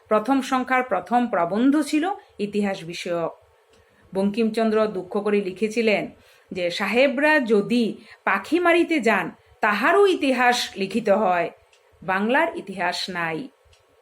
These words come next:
দ্বিতীয় বর্ষ থেকে বঙ্গদর্শনের বুক রিভিউ বা পুস্তক সমালোচনা যাকে বলে, সেটি শুরু হয়। বঙ্কিমচন্দ্র নিজের হাতে পত্রিকার সব লেখকের লেখা সংশোধন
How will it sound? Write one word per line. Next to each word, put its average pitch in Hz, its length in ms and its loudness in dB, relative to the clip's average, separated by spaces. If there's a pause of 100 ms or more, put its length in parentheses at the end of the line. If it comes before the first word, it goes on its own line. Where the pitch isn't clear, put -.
(120)
দ্বিতীয় 247 340 -2
বর্ষ 254 280 -2
থেকে 208 380 -6 (340)
বঙ্গদর্শনের 202 680 -2
বুক 240 440 -4
রিভিউ 214 560 -2 (220)
বা 180 140 0
পুস্তক 311 540 -8
সমালোচনা 208 560 0
যাকে 175 300 -2
বলে, 202 280 -2 (240)
সেটি 202 280 -4
শুরু 170 240 -6
হয়। 165 380 -2 (520)
বঙ্কিমচন্দ্র 208 760 0
নিজের 208 520 0
হাতে 180 420 -6 (260)
পত্রিকার 208 440 0
সব 269 420 0
লেখকের 202 580 0
লেখা 180 460 -2 (240)
সংশোধন 254 680 0